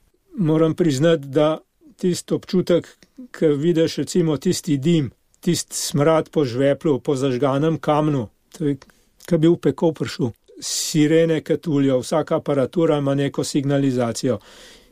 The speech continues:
In ko je to v bistvu vse izpadlo, je to samo ljubo žvižganje, piskanje pa sirene in tako naprej. Smo nekako pol prevezali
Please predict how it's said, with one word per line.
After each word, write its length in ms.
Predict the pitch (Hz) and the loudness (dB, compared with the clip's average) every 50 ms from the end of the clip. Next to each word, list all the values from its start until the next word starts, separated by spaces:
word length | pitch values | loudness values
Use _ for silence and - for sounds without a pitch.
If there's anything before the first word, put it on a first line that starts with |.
| _ - 165 | _ -6 -4
In 160 | 127 123 - | -4 -2 0
ko 80 | - | 2
je 100 | 147 135 | 0 2
to 160 | 139 160 160 147 139 | 2 2 2 2 2
v 320 | 131 - 381 233 170 143 147 160 | 0 -4 -6 -6 -4 -2 0 -2
bistvu 240 | 151 - - 151 131 | 0 -2 -2 -2 -2
vse 240 | - - 175 165 160 | 0 0 0 2 0
izpadlo, 540 | 147 - - - 160 139 127 120 139 147 147 | 0 -2 -6 -4 -2 -2 0 0 0 0 2
je 220 | 147 143 143 139 | 2 0 0 -2
to 220 | - - 165 165 165 151 | 0 2 2 2 2 2
samo 680 | 131 - - - - - - - 170 170 170 160 160 151 156 | -2 -6 -12 -12 -14 -10 -6 -2 -2 0 0 0 0 2 2
ljubo 320 | 147 160 160 147 151 151 139 | 2 2 2 2 0 0 0
žvižganje, 640 | 117 131 139 123 110 110 143 143 143 143 139 123 | 0 -2 -2 -2 0 0 0 0 2 0 -2 -2
piskanje 560 | - 135 120 - - - 143 143 139 139 131 123 | -2 -4 -4 -4 -2 0 0 2 2 0 -2 -2
pa 140 | - 147 | -4 -6
sirene 520 | - - - 143 131 139 139 135 135 127 123 110 | -4 0 0 2 2 2 2 2 2 0 0 -2
in 80 | 104 - - - - - - - | -4 -10 -18 -20 -20 -20 -20 -20
tako 240 | - - - 131 131 | -10 -6 -2 0 0
naprej. 400 | 127 117 - 127 117 113 101 - - | 0 0 0 0 0 0 -2 -4 -10
Smo 260 | - - 143 143 139 135 - - | -10 -4 -2 -2 -2 -2 -2 -2
nekako 420 | 147 139 135 - 160 156 127 - | 0 0 0 0 -2 -4 -4 -4
pol 260 | - 139 131 135 127 | -2 0 0 0 0
prevezali 640 | - 156 139 139 139 123 113 127 135 143 160 175 165 | 0 0 2 2 0 0 0 0 2 2 2 0 -2